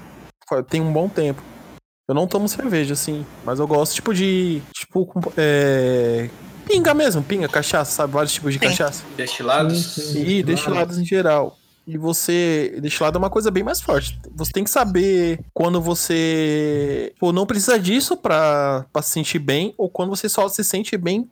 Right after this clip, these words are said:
Speaker 1: estando, tipo, meio que alterado, tá ligado?
Speaker 4: Uhum.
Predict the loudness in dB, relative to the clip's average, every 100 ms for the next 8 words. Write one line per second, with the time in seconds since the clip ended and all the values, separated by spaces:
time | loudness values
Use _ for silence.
0 | -6 -2 2 2 2 -4 -2 0 2 0
1 | 0 2 4 2 0 0 0 0 -4 -2
2 | 2 4 2